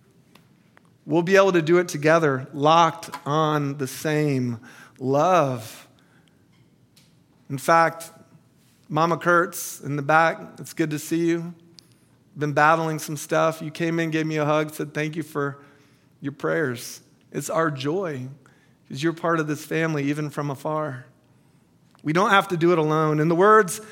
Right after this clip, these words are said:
of the late Mother Teresa, "What I can do, you cannot.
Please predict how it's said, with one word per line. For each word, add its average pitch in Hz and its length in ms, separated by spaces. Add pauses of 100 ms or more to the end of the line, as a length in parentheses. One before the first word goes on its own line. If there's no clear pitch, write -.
(260)
of 190 140
the 190 80
late 220 320
Mother 208 320
Teresa, 202 720 (420)
"What 220 300
I 254 260
can 247 220
do, 220 180
you 226 280
cannot. 202 680